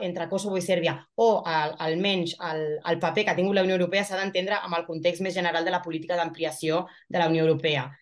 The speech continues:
El dos mil catorze, és a dir, un any després de que entri Croàcia, que ha sigut a la Unió Europea, que ha sigut l'últim, em, país que ha entrat, i un any després de que es firmi el, l'acord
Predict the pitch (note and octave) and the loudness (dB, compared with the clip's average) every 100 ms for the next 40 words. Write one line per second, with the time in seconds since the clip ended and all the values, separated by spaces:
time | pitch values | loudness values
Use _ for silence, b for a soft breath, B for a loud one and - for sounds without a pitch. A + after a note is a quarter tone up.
0 | _ F3 F3 A3 A3+ A3+ A#3+ B3 C#4 D#4 | _ 2 4 4 4 4 6 4 2 -2
1 | D#4+ _ _ - E4 E3 D#3 F3 E3 E3+ | -6 _ _ 0 2 2 -2 -2 -2 -2
2 | E3+ F3 F3 E3 E3+ E3+ D#3+ F3 F3+ E3+ | -2 -4 -2 -2 -4 -2 0 2 2 0
3 | D3 C#3 D3 D#3 - - D#3 D#3 D#3+ E3+ | -4 -6 -8 -8 -8 -4 0 2 2 2
4 | D#3+ D3+ D3+ D#3+ D#3+ D#3 D3+ D3+ D#3+ D#3 | 0 -2 -2 -2 0 -2 -4 -6 -8 -6
5 | D3+ D#3+ D#3 E3+ D#3+ F#3 D#3 - B _ | -2 -2 -2 -2 0 2 2 -2 B _
6 | F3+ F3 E3 - E3+ D3+ D3 E3 D#3+ E3 | 2 4 2 2 0 0 -4 -4 0 2
7 | D#3+ D#3 D3+ D3+ - D#3+ D3+ D3+ D#3 | 2 0 -2 -4 -4 -4 -2 -2 -4